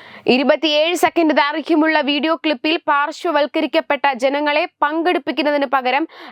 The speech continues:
രാമക്ഷേത്ര പ്രാണപ്രതിഷ്ഠയെ ഒരു സെലിബ്രിറ്റി പരിപാടിയാക്കി മാറ്റിയെന്ന് രാഹുൽ ഗാന്ധി ആരോപിച്ചു. രാഹുലിന്റെ ഈ വിവാദ പരാമർശത്തിന് ബി ജെ പി രൂക്ഷമായ ഭാഷയിൽ വിമർശനം തുടക്കത്തിലേ ഉയർത്തിയിരുന്നു.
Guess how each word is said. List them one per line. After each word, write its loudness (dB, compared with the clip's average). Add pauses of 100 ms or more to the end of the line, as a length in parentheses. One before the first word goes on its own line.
രാമക്ഷേത്ര 2
പ്രാണപ്രതിഷ്ഠയെ 0
ഒരു 0
സെലിബ്രിറ്റി 2
പരിപാടിയാക്കി 0
മാറ്റിയെന്ന് 0 (360)
രാഹുൽ 2
ഗാന്ധി 0
ആരോപിച്ചു. 0 (920)
രാഹുലിന്റെ 2
ഈ 0
വിവാദ 2
പരാമർശത്തിന് 0
ബി 2
ജെ 0
പി -2
രൂക്ഷമായ 0
ഭാഷയിൽ 0
വിമർശനം 0 (460)
തുടക്കത്തിലേ 2
ഉയർത്തിയിരുന്നു. 0